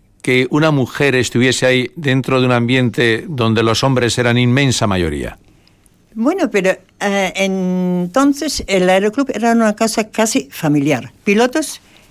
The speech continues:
Speaker 2: y podían ir las familias al aeroclub,
Speaker 1: Ujú,
Speaker 2: a la
Speaker 1: que estaba
Speaker 2: caseta.
Speaker 1: en el, el
Speaker 2: Eh,
Speaker 1: antiguo
Speaker 2: ah,
Speaker 1: aeropuerto.
Speaker 2: sí, casi en la entrada desde el portal de El Orrego. Y entonces había mujeres, co-, había niños en verano
Speaker 1: Mm.
Speaker 2: jugando fuera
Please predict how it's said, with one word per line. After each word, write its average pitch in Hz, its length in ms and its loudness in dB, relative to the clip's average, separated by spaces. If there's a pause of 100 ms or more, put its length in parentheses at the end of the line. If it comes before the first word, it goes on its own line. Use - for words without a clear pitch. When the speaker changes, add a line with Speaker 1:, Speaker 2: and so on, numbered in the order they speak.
(240)
Speaker 2:
y 190 160 0
podían 220 460 2
ir 240 320 2
las 156 240 -2
familias 131 560 0
al 156 160 2
aeroclub, 135 580 0
Speaker 1:
Ujú, 87 380 -2
Speaker 2:
a - 20 -2
la 135 60 2
Speaker 1:
que 117 60 2
estaba 120 420 2
Speaker 2:
caseta. 131 100 -8
Speaker 1:
en 98 80 0
el, 92 180 0
el 85 360 -2
Speaker 2:
Eh, - 20 0
Speaker 1:
antiguo 104 400 2
Speaker 2:
ah, 92 80 0
Speaker 1:
aeropuerto. 92 500 -2
Speaker 2:
sí, 131 320 -2
casi - 280 -2
en 165 80 0
la 156 100 2
entrada 165 640 0
desde 147 400 -2
el 143 80 -2
portal 143 340 -2
de 147 240 -2
El 135 100 0
Orrego. 113 440 -6 (600)
Y 165 140 2
entonces 170 500 0
había 151 720 2
mujeres, 196 800 0
co-, 143 180 -2
había 143 520 -2
niños 202 420 2
en 180 120 -2
verano 214 520 2
Speaker 1:
Mm. 165 80 0
Speaker 2:
jugando 170 380 0
fuera 220 420 0